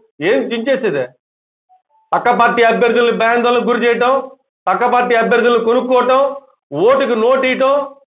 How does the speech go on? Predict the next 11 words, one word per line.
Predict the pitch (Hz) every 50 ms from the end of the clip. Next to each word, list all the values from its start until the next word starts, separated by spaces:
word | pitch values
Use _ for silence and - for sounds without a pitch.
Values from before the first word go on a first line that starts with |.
| _ _ _ _
నీ | 151 180
యొక్క | 240 262 262 262 254 262 247 233 226 220 214 202 - - - - - _ -
భగత్ | 165 208 247 277 277 285
సింగ్ | 269 269 247
కాలనీ | 254 247 247 247 247
కాడ | 247 240 233 226
దొంగ-, | 233 233 220 233 226 220 226 220
దొంగకునేటటువంటి | 220 233 247 226 240 226 233 226 226 208 220 233 226 226 214
వంద | 196 208 233 254 247
కోట్ల | 247 247 247 240 220
ఇసుకని | 220 214 220 220 269 247 247 240 240 226 214 196 -